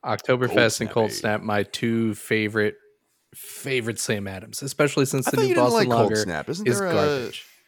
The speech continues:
Speaker 2: isn't there a,
Speaker 1: Nope.
Speaker 2: a winter Sam that you don't like?
Speaker 1: I don't like the normal winter ale.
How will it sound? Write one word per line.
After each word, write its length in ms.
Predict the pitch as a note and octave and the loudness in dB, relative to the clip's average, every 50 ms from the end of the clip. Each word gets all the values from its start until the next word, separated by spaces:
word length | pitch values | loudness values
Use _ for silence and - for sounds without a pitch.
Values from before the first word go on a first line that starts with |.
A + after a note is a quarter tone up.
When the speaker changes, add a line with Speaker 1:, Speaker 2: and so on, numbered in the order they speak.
| _ _ _ _ - | _ _ _ _ -12
Speaker 2:
isn't 140 | D#3 G3 A#3 | -10 -10 -8
there 160 | C4+ B3 G#3+ | -6 -6 -6
a, 80 | G3 E3 C#3 _ _ _ _ - | -6 -8 -12 _ _ _ _ -6
Speaker 1:
Nope. 200 | A2 G#2 - - | -6 -6 -4 -4
Speaker 2:
a 60 | B2 C3+ | -6 -6
winter 680 | C3 C#3+ C#3 B2+ A#2+ C#3 B2+ B2 A#2+ B2 A#2+ A#2+ A2+ - _ _ - | -4 -4 -6 -6 -4 -4 -2 -2 -2 -2 -4 -6 -8 -10 _ _ -12
Sam 300 | - - C3 A#2+ A#2 A#2 | -6 -4 -4 -2 -2 -4
that 100 | A2+ E2 | -4 -6
you 80 | G2 A2+ | -6 -4
don't 200 | A2 G#2 G2 E2+ | -4 -4 -4 -4
like? 280 | G#2+ G#2 G2+ - - _ _ _ _ _ _ _ _ _ _ - - _ _ - | -6 -6 -8 -8 -12 _ _ _ _ _ _ _ _ _ _ -20 -20 _ _ 2
Speaker 1:
I 80 | D3 | 4
don't 180 | C3+ C3+ D3+ E3 | 6 6 4 4
like 200 | D3+ C#3+ D3 C#3+ | 4 2 2 2
the 80 | D3 C#3+ | 2 0
normal 400 | B2+ B2 B2+ B2+ C3 B2+ B2 A#2+ | 2 2 2 4 2 2 2 2
winter 300 | A#2+ B2 B2+ C3 C3 C3 | 0 0 2 2 2 4
ale. 340 | B2+ C3 C3+ C#3 C#3+ C#3 | 4 4 2 2 -2 -6